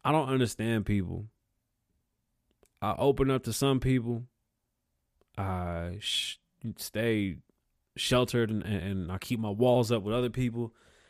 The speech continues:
And I can't figure out who to keep my walls up with and who to be open with. I'm vulnerable and honest with somebody, and then I get shitted on because of one thing. And I'm judged upon that one thing. And why? Because I was honest?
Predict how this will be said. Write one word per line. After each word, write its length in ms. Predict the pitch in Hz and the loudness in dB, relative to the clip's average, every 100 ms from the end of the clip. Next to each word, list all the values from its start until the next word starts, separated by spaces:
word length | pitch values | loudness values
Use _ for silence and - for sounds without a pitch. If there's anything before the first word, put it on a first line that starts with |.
| _ _ _ | _ _ _
And 160 | - 131 | -6 -2
I 60 | 156 | 0
can't 280 | 170 139 | 2 0
figure 260 | 135 131 123 | 2 2 2
out 180 | 117 110 | 0 0
who 240 | 135 131 | 0 0
to 80 | 117 | 0
keep 320 | - 131 120 | -2 -2 0
my 100 | 117 | 0
walls 460 | 110 127 139 131 123 | 2 4 6 6 6
up 180 | 127 120 | 2 4
with 280 | 123 113 | 4 4
and 80 | 101 | 2
who 140 | 110 117 | 4 4
to 80 | |
be 160 | 107 107 | 4 4
open 320 | 104 98 98 | 4 4 2
with. 240 | 95 95 - - - _ | 2 0 -4 -20 -20 _
I'm 160 | 107 107 | 0 8
vulnerable 480 | 131 143 135 127 123 | 8 10 8 6 4
and 80 | 107 | 4
honest 360 | 127 135 131 | 4 4 2
with 100 | 123 | -2
somebody, 500 | - 123 123 123 120 | 0 2 2 2 0
and 100 | 110 | 0
then 100 | 110 | 2
I 80 | 113 | 2
get 180 | 107 104 | 2 0
shitted 320 | - 113 110 | 0 0 2
on 180 | 107 101 | 0 0
because 240 | 101 95 | -2 0
of 100 | 95 | 0
one 220 | 101 101 | 0 0
thing. 480 | 92 95 95 98 117 - _ _ _ _ _ _ _ _ _ _ - | 0 -2 -2 -4 -10 -16 _ _ _ _ _ _ _ _ _ _ -2
And 120 | 104 | 4
I'm 140 | 104 90 | 4 4
judged 480 | 98 120 123 98 92 - | 6 8 8 6 -4 -14
upon 500 | - 98 107 107 101 | -10 -4 0 0 0
that 220 | 95 92 85 | -2 -4 -4
one 360 | 90 104 101 | -4 -2 -2
thing. 360 | 90 92 90 107 _ _ _ _ _ _ _ _ _ _ _ _ _ _ _ _ _ _ _ | -4 -6 -6 -10 _ _ _ _ _ _ _ _ _ _ _ _ _ _ _ _ _ _ _
And 240 | 117 113 92 | 2 2 4
why? 240 | 107 120 | 4 4
Because 260 | 104 101 101 | 2 0 0
I 100 | 98 | 0
was 100 | 90 | 0
honest? 480 | 98 117 131 131 | 2 2 2 -2